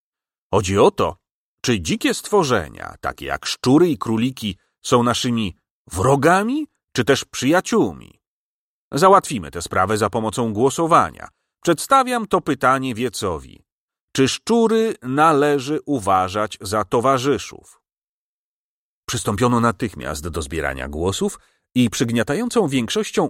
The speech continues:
uznano szczury za towarzyszów. Tylko cztery zwierzęta powstrzymały się od głosowania. Trzy psy i kot który, jak się potem okazało,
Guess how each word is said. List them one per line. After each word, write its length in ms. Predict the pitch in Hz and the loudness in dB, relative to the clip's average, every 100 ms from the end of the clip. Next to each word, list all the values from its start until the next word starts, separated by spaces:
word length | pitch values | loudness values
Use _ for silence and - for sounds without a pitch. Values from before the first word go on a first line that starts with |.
| - | -2
uznano 640 | 156 98 101 104 104 110 | -4 -2 0 0 0 -2
szczury 520 | - - 101 80 80 | -6 -8 -6 -6 -6
za 140 | 76 82 | -6 -4
towarzyszów. 800 | 90 95 92 76 - - - _ _ _ _ _ _ _ _ | -2 0 -2 -4 -12 -14 -20 _ _ _ _ _ _ _ _
Tylko 260 | 220 - 196 | 0 2 2
cztery 320 | - 190 90 | 4 0 0
zwierzęta 460 | 73 80 90 98 | -4 -6 -4 -4
powstrzymały 640 | 98 104 - - 104 90 90 | -2 -4 -4 -4 0 0 0
się 140 | 104 | -2
od 100 | 98 | -2
głosowania. 800 | 90 107 101 127 135 87 62 50 - | 0 -2 0 0 0 0 -6 -16 -10
Trzy 240 | - 226 | -4 -4
psy 420 | - - 127 202 - _ _ - | -4 -2 0 0 -4 _ _ -6
i 100 | 254 | -6
kot 420 | - 98 - - - _ _ - | -2 0 0 -4 -12 _ _ -4
który, 180 | - 90 | -2 -2
jak 140 | 65 | -4
się 120 | - | -8
potem 260 | 82 90 101 | -8 -4 -4
okazało, 480 | 107 190 262 233 | -2 -2 2 2